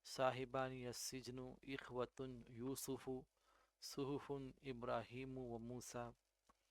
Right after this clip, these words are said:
તો મિત્રો, આમાં પણ મુઝાફ અને મુઝાફ ઇલૈના જે નિયમો છે, એના પર આપણે લાગુ પાડવાના થાય ને પછી એને ભેગા કરી દેવાથી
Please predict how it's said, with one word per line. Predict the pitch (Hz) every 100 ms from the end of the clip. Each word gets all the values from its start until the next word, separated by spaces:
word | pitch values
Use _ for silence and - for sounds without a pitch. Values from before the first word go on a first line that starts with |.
| _ _ _ _ -
તો |
મિત્રો, | 143 147 160 147
આમાં | 143 143
પણ | 143 147
મુઝાફ | 143 131 120 143 139 131
અને | 131
મુઝાફ | 127 113 127 127 -
ઇલૈના | 120 123 127 127
જે | 117 127 127
નિયમો | 123 123 131 127
છે, | 117 -
એના | 123 - 127 123
પર | 120 123
આપણે | 120 - 120
લાગુ | 110 107 117
પાડવાના | - 123 127 131 127
થાય | - 127 147 _ _ _ _ - - -
ને | 135
પછી | 139 - 147 147 - - _ _ _ _ _ _ _ _ -
એને | 139 143
ભેગા | 120 120 -
કરી | 131 143 131
દેવાથી | 131 120 113 113